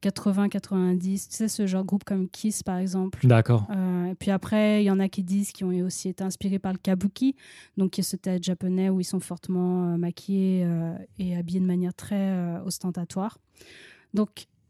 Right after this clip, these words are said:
Speaker 1: euh, ça, c'est, du coup, c'est une dé-, dé-, définition. En fait, c'est assez compliqué de, de définir Visual Kei, mais en gros, c'est un style de musique, euh, où l'apparence a aussi une importance. C'est très visuel, que ce soit,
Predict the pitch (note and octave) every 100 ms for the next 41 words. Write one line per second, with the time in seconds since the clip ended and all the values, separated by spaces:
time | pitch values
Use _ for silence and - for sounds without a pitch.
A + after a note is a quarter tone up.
0 | _ - G3+ G3 B3 A3 A3+ G3+ G3+ C#4+
1 | C4 A3+ G#3 G#3 G#3+ - F#3+ G#3 - G#3+
2 | G#3+ A#3 C4+ - A3 A3 C4 B3 G3+ -
3 | A#3 G3+ F#3+ F#3 F#3 F#3 G3 G#3 G#3 G3
4 | F#3+ G3+ A3+ G#3+ F#3 F#3+ G3 B3 A#3 G#3+
5 | F#3+ F#3 - A#3+ G#3 G3+ G#3 G3+ G3 C4
6 | - - _ - - - _ - G3 F#3
7 | F3+ F3+ F#3 G3+ _ - B3+ C#4 B3+ A3
8 | G#3 G3+ G3 G#3 G#3+ A3 - - G#3 G#3+
9 | A3 - G#3 G3 G3 F#3 F#3+ - G#3+ A#3
10 | - F#3+ - G3 F#3 F#3+ G3 G3 F#3+ F#3+
11 | - F#3+ F#3+